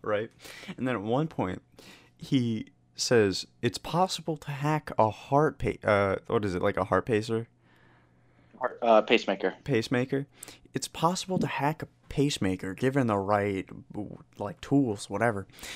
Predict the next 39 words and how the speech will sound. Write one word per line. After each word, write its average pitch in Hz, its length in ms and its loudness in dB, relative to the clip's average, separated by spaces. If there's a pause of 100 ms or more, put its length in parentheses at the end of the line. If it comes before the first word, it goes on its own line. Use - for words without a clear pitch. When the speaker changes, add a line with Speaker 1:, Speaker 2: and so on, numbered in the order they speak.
(320)
Speaker 1:
And 123 80 4
I 127 80 2
got 127 200 0
so 147 240 2
scared 139 480 2
'cause - 180 -12
my, 120 160 2
af-, 120 220 0 (180)
after 120 300 0
that 135 160 6
video 113 260 2
came 110 260 -2
out, 117 220 -2
soon 131 260 0
af-, 120 220 -2 (100)
uh, 110 140 4
soon 147 300 4
before, 107 500 4
sorry, 90 340 0 (380)
my 104 380 2 (120)
grandpa 113 640 0
got 98 200 0
a 87 40 -4
pacemaker. - 760 -8 (500)
And 117 120 -4
I 110 40 0
was 104 160 -4
like, - 200 -6
"Oh 95 280 -4 (160)
no, 117 340 -2 (320)
someone 127 380 -6
gonna 139 220 -8
kill - 260 -4
my - 160 0
grandpa." 156 640 0 (760)
I - 60 -8
was 107 160 -8
so 113 220 -6
scared. 92 520 -2